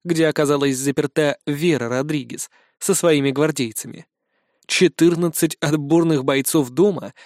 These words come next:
плюс сама владелица. Мощь почти несокрушимая.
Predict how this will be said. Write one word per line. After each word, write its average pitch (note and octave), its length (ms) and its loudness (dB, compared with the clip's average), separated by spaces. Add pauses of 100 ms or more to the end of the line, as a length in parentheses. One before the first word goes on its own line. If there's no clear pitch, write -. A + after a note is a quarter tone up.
(140)
плюс G3 320 0
сама E3+ 420 0
владелица. C#3 720 -2 (440)
Мощь D3+ 500 0
почти C#3 360 -2
несокрушимая. D#3 920 -2